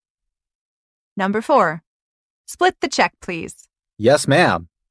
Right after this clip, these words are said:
Speaker 2: Are you taking this too?
Speaker 1: Number five.
Speaker 2: I think there's something wrong with the receipt. What's this here?
Speaker 1: I'm sorry. We charged you double for the same item. Number six. The product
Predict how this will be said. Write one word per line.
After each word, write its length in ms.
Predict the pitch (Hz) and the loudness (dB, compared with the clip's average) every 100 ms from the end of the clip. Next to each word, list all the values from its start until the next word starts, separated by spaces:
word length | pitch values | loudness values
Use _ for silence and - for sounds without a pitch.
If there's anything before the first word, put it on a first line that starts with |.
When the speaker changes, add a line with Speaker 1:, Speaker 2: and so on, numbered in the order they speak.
| _ | _
Speaker 2:
Are 100 | 107 | 0
you 140 | 135 | 0
taking 340 | - 160 170 156 | 0 0 0 -2
this 180 | 160 | -2
too? 300 | - 175 214 269 _ _ _ _ _ _ _ _ _ _ _ _ _ _ | 0 0 0 -2 _ _ _ _ _ _ _ _ _ _ _ _ _ _
Speaker 1:
Number 280 | 180 175 202 | -10 -6 -2
five. 400 | 311 339 233 190 _ _ _ _ _ _ _ _ _ _ | 2 4 2 -2 _ _ _ _ _ _ _ _ _ _
Speaker 2:
I 160 | - 156 | -2 -2
think 280 | 151 240 247 | 2 2 4
there's 180 | 202 - | 2 4
something 340 | 196 170 147 | 0 2 2
wrong 360 | 135 156 156 131 | 4 4 4 2
with 120 | 120 | 0
the 100 | 120 | -2
receipt. 460 | 113 - 196 127 - _ _ - | -2 -2 -2 -4 -8 _ _ 0
What's 260 | 190 - | 2 2
this 220 | - 233 | -2 -2
here? 360 | - 214 110 90 _ _ _ _ _ _ _ | 0 2 2 -2 _ _ _ _ _ _ _
Speaker 1:
I'm 120 | 269 277 | -6 -6
sorry. 640 | - 208 214 214 220 214 - - | 0 2 2 2 0 -4 -10 -14
We 200 | 247 302 | -10 -8
charged 440 | - 294 277 - | -2 -2 -2 -4
you 60 | 233 | -6
double 420 | - 226 208 170 | 0 0 0 -8
for 160 | - 165 | -10 -12
the 80 | |
same 280 | 165 202 202 | -10 -8 -6
item. 440 | 151 156 120 - - _ _ _ _ _ _ _ _ _ _ _ _ _ _ _ | -6 -8 -12 -16 -20 _ _ _ _ _ _ _ _ _ _ _ _ _ _ _
Number 240 | 185 196 | -6 -4
six. 480 | 240 392 - - - _ _ _ _ _ _ _ _ _ _ - | -2 -4 -4 -12 -20 _ _ _ _ _ _ _ _ _ _ -10
The 80 | |
product 480 | 254 370 415 427 - | -2 4 4 2 -4